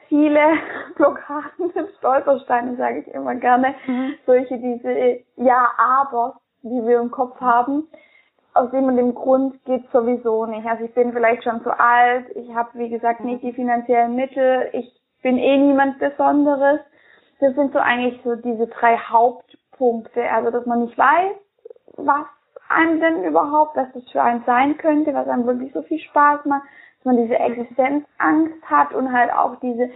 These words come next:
Speaker 1: vielen Gründe, warum es sowieso, ähm, jetzt nicht klappt. Oder bei
Speaker 2: Mhm.
Speaker 1: einem selber, viele denken auch,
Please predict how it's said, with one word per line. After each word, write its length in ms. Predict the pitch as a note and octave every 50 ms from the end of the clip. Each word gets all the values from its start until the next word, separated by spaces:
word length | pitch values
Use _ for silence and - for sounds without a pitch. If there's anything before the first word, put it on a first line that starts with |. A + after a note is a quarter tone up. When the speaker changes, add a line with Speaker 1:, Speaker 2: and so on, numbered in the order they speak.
| - _ _
Speaker 1:
vielen 300 | - C#4+ C#4+ D4 C#4+ C4+
Gründe, 400 | B3+ - - C4 B3+ B3 B3 A3+
warum 300 | A3+ A3+ G#3+ A3 A#3 A3+ A3
es 160 | A3 - _
sowieso, 600 | A3 G#3 G#3+ G3+ A3 G#3+ G#3+ G#3 G3 G3+ G3+ G3+ _ _ _ _ _ _ _ _ _ _ _ _ _ _ _ _ _ _
ähm, 440 | - G#3+ A3+ G#3+ G#3+ A3 G#3+ G#3+ A3 - _
jetzt 360 | - A#3+ A3+ - - _ _
nicht 260 | A#3+ A3+ A3+ - _
klappt. 360 | - - - - - - -
Oder 260 | - A3 A3 A3 G#3+ G#3+
bei 240 | - A#3+ B3 A3+ A3+
Speaker 2:
Mhm. 80 | A3+ A3+
Speaker 1:
einem 420 | A3+ A3 A3+ A3 A3+ A3+ A#3+ - _ _
selber, 420 | C4+ A#3+ A#3 B3 B3 B3+ B3 B3
viele 220 | B3+ C4 B3+ B3 A#3+
denken 240 | B3 A#3+ B3 -
auch, 240 | - A3 A3 A3 A3